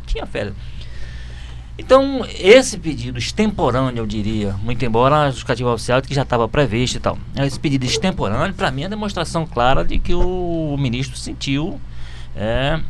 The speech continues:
e se faltava um teste nesse sentido, vamos lembrar que o próprio presidente Bolsonaro disse, "É, tão falando isso, então eu vou pro Maracanã com ele, vamos ver como é que vai ser a reação."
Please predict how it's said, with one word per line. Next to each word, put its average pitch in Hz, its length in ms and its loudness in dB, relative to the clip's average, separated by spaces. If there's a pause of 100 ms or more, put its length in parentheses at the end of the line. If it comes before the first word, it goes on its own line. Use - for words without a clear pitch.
(100)
e 131 60 -6
se 185 160 0
faltava 160 420 4
um 135 80 -2
teste 131 380 0
nesse 131 160 -2
sentido, 143 580 -4
vamos 170 220 -4
lembrar 143 320 0
que - 80 -10
o 151 60 -8
próprio 160 300 -2
presidente 120 760 -6
Bolsonaro 127 720 -2
disse, 170 220 -6
"É, 202 160 2
tão 185 160 -2
falando 170 340 0
isso, 175 220 -2
então 170 200 -4
eu 170 40 0
vou 170 140 0
pro 160 80 -4
Maracanã 151 500 0
com 135 160 -4
ele, 147 160 0
vamos 156 160 -2
ver 147 140 -2
como 139 140 -2
é 135 40 -2
que - 60 -6
vai 120 120 -2
ser 120 140 -4
a 120 60 0
reação." 113 400 -4